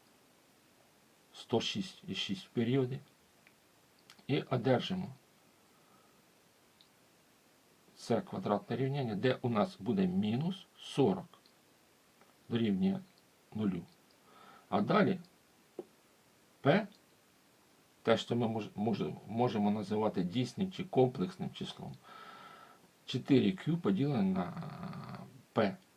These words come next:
яке ми вже знайшли. Одержуємо число І квадратне рівняння буде ігрек квадрат мінус це число мінус сорок. І в результаті що ми одержуємо?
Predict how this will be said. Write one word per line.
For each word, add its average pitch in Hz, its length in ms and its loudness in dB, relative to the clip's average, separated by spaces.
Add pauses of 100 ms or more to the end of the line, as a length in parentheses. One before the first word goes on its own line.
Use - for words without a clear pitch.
(840)
яке 107 300 0
ми 117 120 0
вже 95 180 -4
знайшли. 95 420 -6 (1400)
Одержуємо 127 580 0 (800)
число - 480 -4 (280)
І 131 80 -4
квадратне 139 520 2
рівняння 151 500 2
буде 101 340 0 (920)
ігрек 123 360 2
квадрат 175 500 2
мінус 101 540 -2 (1300)
це 180 100 2
число 139 340 -2
мінус 101 320 -4
сорок. - 380 0 (500)
І 175 120 8
в 175 60 8
результаті 180 640 6
що 170 220 2
ми 156 140 2
одержуємо? 147 540 0